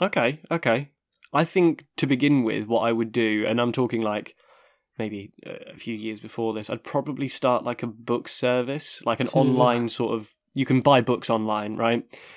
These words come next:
Speaker 2: Okay,
Speaker 1: Um,
Speaker 2: or what
Speaker 1: and
Speaker 2: you're,
Speaker 1: it's
Speaker 2: what you're,
Speaker 1: volunteer.
Speaker 2: what you're plotting and you're planning now is, like, to make more money. No, Tommy, you made so many Bitcoins, you are a trillionaire.
Speaker 1: I'll go to another planet then, probably.
Speaker 2: Yeah?
Speaker 1: Right? Yeah,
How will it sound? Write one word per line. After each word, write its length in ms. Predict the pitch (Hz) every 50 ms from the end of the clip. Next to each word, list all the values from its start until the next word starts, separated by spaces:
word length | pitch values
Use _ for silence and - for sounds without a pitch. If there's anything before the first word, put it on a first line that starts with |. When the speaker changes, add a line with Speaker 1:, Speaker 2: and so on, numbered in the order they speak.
| - - _ -
Speaker 2:
Okay, 280 | - 147 156 - 147 135
Speaker 1:
Um, 80 | -
Speaker 2:
or 160 | 147 160 165
what 180 | 165 160 147 170
Speaker 1:
and 60 | 175 160
Speaker 2:
you're, 100 | 156 156
Speaker 1:
it's 60 | 143
Speaker 2:
what 120 | 147 156 131
you're, 80 | 147 143
Speaker 1:
volunteer. 220 | 139 147 117 117
Speaker 2:
what 100 | 165 156
you're 80 | 160 151
plotting 420 | - - 175 160 - - 160 151
and 80 | 147 139
you're 120 | 139 139
planning 320 | - 151 135 127 127 127
now 360 | 123 127 127 120 117 113 110 104
is, 200 | - 117 117 -
like, 340 | 117 117 110 101 80 - - - - - _ - -
to 100 | - 151 131
make 240 | 127 127 123 -
more 180 | 131 131 120 117
money. 380 | 120 123 117 104 95 110 107 107
No, 260 | 123 143 143 139 123
Tommy, 280 | 120 - 151 135 120 110
you 180 | 113 123 143
made 220 | 151 156 160 156 -
so 160 | - 160 151
many 160 | 151 151 151
Bitcoins, 520 | 139 139 135 123 - - 127 123 120 - -
you 160 | 127 127 127
are 120 | 120 123 120
a 100 | 117 120
trillionaire. 600 | 120 - - - 123 113 110 101 95 95 85 139 - -
Speaker 1:
I'll 240 | - 151 143 139 135
go 180 | 127 - 151 151
to 100 | - 143
another 180 | 131 123 117
planet 340 | 117 - - 120 117 123 -
then, 260 | 123 123 123 123 123
probably. 520 | 113 - 131 120 117 117 123 123 127 123 - _ _ _ _ _ _ -
Speaker 2:
Yeah? 120 | - 131 131 139
Speaker 1:
Right? 160 | 156 - - _ _ _ _ _ _ _ _ _ _ _ _ _ - - _ _ _ _ _ _ _ _ _ -
Yeah, 300 | 135 135 143 143 139 127